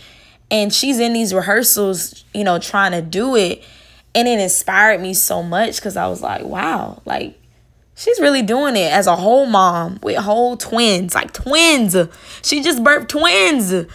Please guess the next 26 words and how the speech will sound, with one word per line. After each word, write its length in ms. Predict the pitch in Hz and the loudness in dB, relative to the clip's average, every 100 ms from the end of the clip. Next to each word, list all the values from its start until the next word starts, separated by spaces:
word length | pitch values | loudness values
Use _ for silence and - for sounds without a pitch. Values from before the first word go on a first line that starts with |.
| - - | -20 -4
<laughs> 340 | 285 277 269 - - - - - | -2 0 -2 -4 -14 -18 -4 0
And 320 | 320 349 349 | 2 2 2
she 100 | 320 | 2
has 140 | 285 | 0
a 60 | 247 | 0
six-year-old, 560 | 240 226 208 208 196 196 | -2 -2 0 4 4 4
and 220 | 262 302 | 2 2
she 180 | 302 302 | 2 4
has 240 | 285 233 | 4 4
a 100 | 214 | 2
whole 320 | 202 220 233 233 | 2 0 0 4
husband. 580 | 214 208 180 175 175 180 - - - | 4 2 -2 -4 -4 -10 -18 -20 -12
And, 680 | - 262 311 302 262 240 233 - - - | -4 2 4 4 4 2 0 -4 -18 -10
you 120 | 247 | -2
know, 240 | 233 196 208 | 2 2 2
she, 480 | - 247 208 147 | 0 -2 -4 -4
she 100 | 240 | 0
has 240 | 269 254 208 | 2 4 2
a 160 | 131 | 0
million 480 | 208 220 277 269 240 | 2 2 2 2 0
fan, 480 | - 240 233 214 202 | 0 0 0 2 2
a 0 | |
billion 480 | 185 220 262 240 208 | 4 4 4 0 -2
fans, 480 | 196 156 151 165 170 | -2 -2 -2 -4 -4
just 200 | 185 185 | -6 -4
about. 420 | 185 165 165 - | -2 0 0 -2